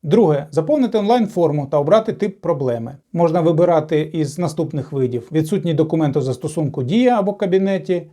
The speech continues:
відсутня фотографія, виправлення помилки в документі, документ потребує верифікації. Третє, завантажити фото необхідних документів, а саме:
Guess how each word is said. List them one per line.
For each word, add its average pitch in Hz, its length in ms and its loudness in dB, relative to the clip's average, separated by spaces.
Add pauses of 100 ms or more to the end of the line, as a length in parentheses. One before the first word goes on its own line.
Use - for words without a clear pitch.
(320)
відсутня 156 380 -4
фотографія, 180 600 2
виправлення 147 520 0
помилки 233 420 0
в 175 40 -4
документі, 175 680 -2 (220)
документ 170 400 -2
потребує 151 400 0
верифікації. 147 960 -2
Третє, 165 420 2 (280)
завантажити 233 640 2
фото 185 300 0
необхідних 175 420 -2
документів, 143 720 -4
а 165 120 -2
саме: 143 420 2